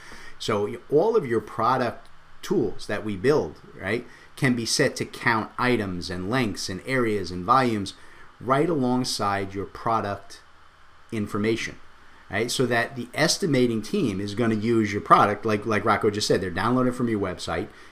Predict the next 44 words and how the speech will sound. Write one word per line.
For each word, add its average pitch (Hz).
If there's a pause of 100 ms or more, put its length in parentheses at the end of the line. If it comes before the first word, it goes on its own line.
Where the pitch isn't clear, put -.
(140)
It's 113
a 104
tool 131
set 120
right 107
there 104
for 92
windows 107
or 90
doors 104
or 95
whatever 92
you 87
make. 120 (560)
And 165
they're 196
gonna 277
just 147
use 190
that 107
to 127
do 139
the 131
counting 131
and 117
estimating 110
on, 123
on 131 (100)
a 123
hundred 190
percent 131
of 127
their 143
takeoffs, - (580)
right? 143
And 147
then 127
your 175
specifications, 123
your 104
model 127
numbers, 104
et 92
cetera, 123